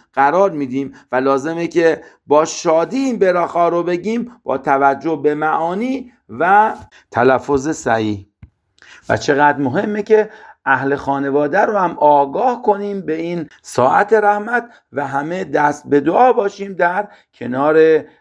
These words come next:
نورهای پرفروغ شمع‌های هانوکا. هاراوهای ویسرائیل مفتا می‌فرمایند توسط نگاه کردن به شمع‌های هانوکا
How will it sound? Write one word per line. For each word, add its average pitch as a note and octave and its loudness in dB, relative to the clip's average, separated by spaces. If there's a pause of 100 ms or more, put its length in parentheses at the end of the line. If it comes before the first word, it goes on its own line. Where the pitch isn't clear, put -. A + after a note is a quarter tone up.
(140)
نورهای C3 -2
پرفروغ D3 0
شمع‌های C#3 -2
هانوکا. B2 0 (1000)
هاراوهای D3+ 4
ویسرائیل D#3 -4
مفتا D#3 -2
می‌فرمایند E3 -2 (220)
توسط D3 0
نگاه D3+ 2
کردن F3 0
به E3 2 (140)
شمع‌های D3+ 0
هانوکا E3+ 0